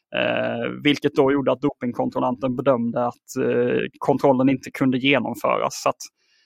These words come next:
han ge-, genomförde aldrig något test, eh, straffas med tiotusen i böter för att han, eh, inte följde instruktionerna. Eh, Pontus Jansson, eh, döms till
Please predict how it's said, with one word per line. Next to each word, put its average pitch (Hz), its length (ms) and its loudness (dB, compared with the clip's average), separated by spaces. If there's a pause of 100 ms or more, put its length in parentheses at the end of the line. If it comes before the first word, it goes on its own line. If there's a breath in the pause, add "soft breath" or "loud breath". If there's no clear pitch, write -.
(280)
han 151 180 6
ge-, 165 100 -2
genomförde 139 680 4
aldrig 151 240 2
något 139 160 0
test, - 320 -4 (260)
eh, 131 280 2
straffas - 520 0
med 135 120 -4
tiotusen 135 460 -2
i 131 40 -4
böter 127 380 -4
för - 140 0
att 123 160 0
han, 123 280 0
eh, 123 340 -6
inte 127 240 -2
följde 123 540 0
instruktionerna. 120 760 -4 (640 soft breath)
Eh, 127 280 2 (140)
Pontus 151 300 0
Jansson, 135 680 4
eh, 131 460 0 (180)
döms 127 300 -4 (180)
till 135 100 -2